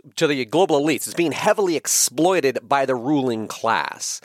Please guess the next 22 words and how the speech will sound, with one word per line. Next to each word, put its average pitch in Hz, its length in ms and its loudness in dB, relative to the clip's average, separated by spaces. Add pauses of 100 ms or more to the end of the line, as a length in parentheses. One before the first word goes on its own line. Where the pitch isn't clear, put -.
(300)
They 170 180 4
have 143 480 2
a 139 100 -2
twofold 185 560 0
strategy, 135 560 0
which 101 240 -4
is 135 260 0
to, 123 400 -4
A, 160 400 4 (460)
keep 208 260 -2
us 165 140 2
in 160 140 0
the 147 60 0
dark 160 360 2
via 131 320 2
censorship, 135 840 0 (300)
and 143 280 0
B, 156 440 0 (340)
to 165 140 -2
fracture 208 840 0
our 165 240 4
attention 131 720 -2